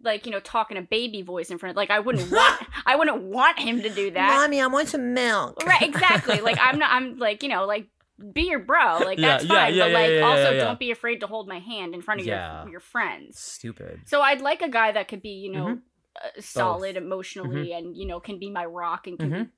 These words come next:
Speaker 1: tough and, you know, like, take charge
Speaker 2: Mm-hmm,
Speaker 1: and whatever, but,
Speaker 2: mm-hmm.
Speaker 1: like, be in touch with your emotions or I'm not gonna deal with your ass.
Speaker 2: Literally, literally.
Speaker 1: That's me, personally.
Speaker 2: Yeah.
Speaker 1: Like, and I, I'm, it seems like
Speaker 2: But,
Speaker 1: you
Speaker 2: like,
Speaker 1: have
Speaker 2: I,
Speaker 1: the same
Speaker 2: again,
Speaker 1: preference.
Speaker 2: I
Speaker 1: It's
Speaker 2: would
Speaker 1: like
Speaker 2: pray that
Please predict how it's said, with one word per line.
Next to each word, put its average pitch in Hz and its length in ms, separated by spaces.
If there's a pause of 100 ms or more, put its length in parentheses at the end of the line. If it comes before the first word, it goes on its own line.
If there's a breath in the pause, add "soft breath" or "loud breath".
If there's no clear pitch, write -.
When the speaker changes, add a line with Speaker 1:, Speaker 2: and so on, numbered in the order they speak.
Speaker 1:
tough 185 400
and, 175 360
you 196 120
know, 180 160
like, 233 200
take - 280
charge 180 320
Speaker 2:
Mm-hmm, 165 120
Speaker 1:
and 151 100
whatever, 190 280
but, 233 160
Speaker 2:
mm-hmm. 247 80
Speaker 1:
like, 254 320 (1120)
be 294 140
in 392 60
touch 381 200
with 349 120
your 320 120
emotions 190 720 (100)
or 214 220
I'm 226 160
not 254 180
gonna 254 160
deal 247 280
with 190 120
your 160 140
ass. 104 480
Speaker 2:
Literally, 92 500 (200)
literally. 95 420
Speaker 1:
That's 370 240
me, 339 500 (280)
personally. 285 480
Speaker 2:
Yeah. 175 260
Speaker 1:
Like, 269 240
and 262 180
I, 226 180
I'm, 247 280
it 240 100
seems 277 240
like 233 120
Speaker 2:
But, 160 60
Speaker 1:
you 143 40
Speaker 2:
like, 151 100
Speaker 1:
have 202 120
Speaker 2:
I, 143 60
Speaker 1:
the 135 60
same 147 120
Speaker 2:
again, 92 400 (320)
Speaker 1:
preference. 139 340
Speaker 2:
I 127 40
Speaker 1:
It's 123 80
Speaker 2:
would 123 120
Speaker 1:
like 135 160 (320)
Speaker 2:
pray 113 540
that 92 160